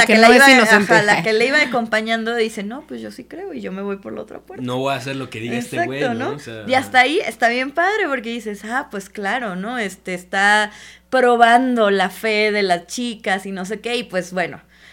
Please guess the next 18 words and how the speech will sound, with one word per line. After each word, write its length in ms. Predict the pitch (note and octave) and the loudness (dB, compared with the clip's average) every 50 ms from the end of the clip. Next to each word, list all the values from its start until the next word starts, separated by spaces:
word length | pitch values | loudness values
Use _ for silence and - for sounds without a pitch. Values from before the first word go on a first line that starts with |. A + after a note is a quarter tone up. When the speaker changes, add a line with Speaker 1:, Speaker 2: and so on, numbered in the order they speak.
| - _ _ _ _ - | -20 _ _ _ _ -12
Speaker 1:
Y 520 | - B3 B3+ B3+ B3+ B3+ B3+ C4 - - _ _ _ - | -8 -6 -6 -4 -4 -6 -6 -8 -10 -14 _ _ _ -12
después 420 | G3+ A3+ G#3+ - - C4 C#4 C4+ | -10 -10 -10 -10 -8 -8 -6 -6
de 100 | C#4+ D4 | -4 -6
eso, 240 | D4 D4 - D#4+ - | -6 -6 -8 -10 -10
para 160 | - A#3 G#3 | -8 -8 -8
mí, 340 | G3+ G3+ G#3+ A3+ A#3 A#3 - _ | -6 -8 -8 -8 -10 -12 -16 _
se 320 | - - - F#3+ F3+ F3+ _ _ | -18 -14 -12 -12 -12 -14 _ _
cayó 500 | - - F3+ F3 E3+ F3+ F3+ F3+ F3+ F3+ | -12 -10 -8 -8 -8 -8 -8 -8 -10 -10
por 160 | F3+ G3+ G3+ G3 | -10 -14 -14 -14
completo 480 | - F3+ F3 F3+ F3+ F3 E3 - F#3 | -14 -14 -14 -12 -12 -14 -12 -12 -12
la 120 | F3+ F3 F3+ | -12 -12 -14
película 760 | - - F#3 G3+ G#3+ G#3+ - A#3+ A#3+ A#3+ A#3 A#3 B3 B3 - - | -14 -14 -14 -14 -14 -14 -14 -14 -12 -8 -8 -8 -8 -10 -12 -16
y 260 | G#3+ G3 F#3+ F3+ F3+ | -16 -16 -14 -12 -10
ya 240 | F3+ F3 F3 E3+ F3 | -8 -6 -6 -6 -8
se 160 | F3 - G3 | -10 -12 -10
me 160 | F#3+ F#3 F3+ | -10 -10 -10
hizo 280 | F3 E3+ - - F3+ F3+ | -12 -12 -14 -16 -14 -12
como, 680 | - F3+ F3 E3 D#3+ D#3 D#3 D#3 D3+ D3 D3 C#3 C#3 | -12 -12 -12 -12 -12 -12 -10 -10 -10 -10 -12 -12 -14